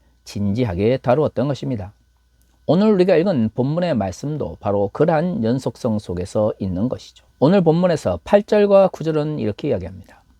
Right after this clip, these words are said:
"너희가 만일 성경에 기록된 대로 내 이웃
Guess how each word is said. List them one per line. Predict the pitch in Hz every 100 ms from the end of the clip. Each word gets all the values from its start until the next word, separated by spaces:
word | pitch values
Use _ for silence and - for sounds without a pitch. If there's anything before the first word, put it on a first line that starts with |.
| _ _ _ _ _ _ _ - _ - _
"너희가 | 120 160 190 170 113
만일 | 101 107 135 101 101
성경에 | - 127 123 151 165 156
기록된 | 135 131 - 143
대로 | 123 104 85 87
내 | 110 123
이웃 | 139 139 135